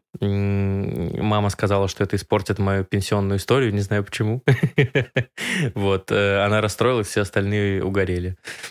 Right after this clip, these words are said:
М, вот, так что я доволен. По поводу Полиндрома, э, мы, м, с две тысячи девятнадцатого года, э, делаем, э, бренд-медиа. Это наши основные, э, наше основн-, как сказать, основное направление.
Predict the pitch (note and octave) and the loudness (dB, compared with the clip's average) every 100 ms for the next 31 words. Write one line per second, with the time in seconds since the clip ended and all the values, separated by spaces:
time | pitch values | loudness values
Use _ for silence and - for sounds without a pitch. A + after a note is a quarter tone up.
0 | _ - G2 F#2+ F#2+ F#2 F2+ G2+ F#2 - | _ -6 -2 0 2 2 0 0 -2 0
1 | G2 G2 F#2+ F#2 F#2 G#2 A#2+ B2 A2+ A#2+ | 0 2 0 0 0 0 2 2 2 0
2 | A#2 A#2+ F#3 F#3+ B2+ A2+ - A2 G#2+ G#2+ | 2 2 2 2 0 0 0 0 2 0
3 | G#2+ G#2 A2+ B2 A#2 A2 G#2 - G#2 G2+ | 0 0 0 2 2 0 -2 -2 -2 -2
4 | G2+ G2+ F#2+ _ _ _ _ _ _ _ | -2 -2 -6 _ _ _ _ _ _ _
5 | - A2+ G#2 G#2 A#2 A2 G#2+ G#2 G#2+ G2+ | -4 -2 0 0 -2 -2 -4 0 0 0
6 | G2+ G2 A2+ D#3+ C3 A#2 A2 - - - | -2 0 2 2 2 0 -2 -10 -18 -8
7 | - G2+ G2+ G2 G#2 A2 G#2+ G2+ G2+ G2 | 0 2 4 2 2 2 2 2 0 0
8 | G2 G2 G2+ G2+ G2+ G#2+ G#2 A#2+ C3+ C3+ | 0 0 2 0 0 0 2 2 2 2
9 | A2+ G#2 - - G#2 G2+ - F#2+ G#2+ G#2 | 0 0 -2 -2 -2 0 -2 -2 0 0
10 | G#2 G2+ G2+ G2 G2 G2 G2 G2 - - | 0 0 0 -2 -2 -2 -2 -2 -4 -4
11 | G#2+ G2 G#2 - G#2+ G#2 G2+ - - - | -2 -2 -2 -2 0 0 -2 -6 -8 -10
12 | - - - F#2 F#2+ G2+ A2 G#2+ G2+ G2 | -14 -12 -6 -4 -4 0 0 2 0 0
13 | G#2 A#2+ F#3+ D3 B2 | 2 2 2 0 -2